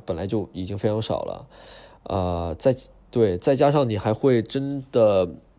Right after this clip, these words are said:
把这个东西当做一个未来的事业，然后，呃，去对待的话，可能更少。所以这是目前为什么，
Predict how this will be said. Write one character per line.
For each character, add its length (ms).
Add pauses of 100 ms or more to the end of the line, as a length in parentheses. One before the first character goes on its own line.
(120)
把 340
这 200
个 240
东 120
西 140
当 180
做 140
一 60
个 80
未 120
来 120
的 80
事 260
业， 300
然 200
后， 280 (420)
呃， 220
去 320
对 180
待 160
的 60
话， 200
可 120
能 160
更 180
少。 340
所 160
以 60
这 160
是 300
目 160
前 360
为 140
什 140
么， 180